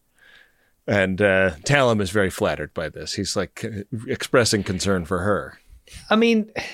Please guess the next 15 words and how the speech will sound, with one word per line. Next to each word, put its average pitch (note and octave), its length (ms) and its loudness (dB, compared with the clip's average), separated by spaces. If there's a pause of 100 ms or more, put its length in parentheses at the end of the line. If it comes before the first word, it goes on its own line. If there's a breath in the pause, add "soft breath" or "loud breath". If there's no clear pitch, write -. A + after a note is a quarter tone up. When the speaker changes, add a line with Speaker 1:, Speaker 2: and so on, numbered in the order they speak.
(560 loud breath)
Speaker 2:
he G#3+ 460 2
doesn't G3+ 360 6
mean D#3+ 240 4
it A3+ 120 4
in A3 100 4
a G#3+ 80 4
horny A3 400 4
way, G#3+ 360 6
but - 440 2
Talum F3 420 4
reacts C#3+ 540 4
in C#3+ 120 4
a B2 100 0
horny A#2+ 340 0
way. A2+ 380 0